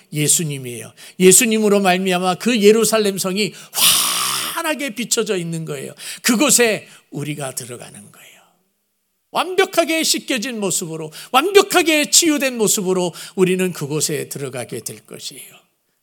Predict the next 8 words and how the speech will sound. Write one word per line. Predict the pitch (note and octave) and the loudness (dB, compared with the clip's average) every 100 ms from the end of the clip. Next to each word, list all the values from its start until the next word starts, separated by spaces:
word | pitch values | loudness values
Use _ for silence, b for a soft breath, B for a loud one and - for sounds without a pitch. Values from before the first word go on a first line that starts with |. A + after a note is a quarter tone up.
| _ _ _ - | _ _ _ -12
그러니까 | G#2 D3 D#3+ D3 D#3 C#3+ | -8 -6 -6 -8 -10 -10
사랑하는 | C#3 D3+ D3 C3 C3 | -10 -10 -12 -14 -16
성도 | A#2+ C#3 A#2+ | -16 -16 -18
여러분, | G#2+ G2+ D#3+ _ _ _ _ _ _ _ _ _ B B | -18 -20 -20 _ _ _ _ _ _ _ _ _ B B
하나님은 | - A3 A#3 A#3+ A#3 | -6 -2 0 0 -2
우리에게 | F#3+ G#3 F#3 F#3 - | 0 0 0 0 -6
복을 | D3 D#3+ E3 | -6 -4 -6
주시는데 | D3 - C#3 C3 C3+ | -6 -8 -10 -14 -16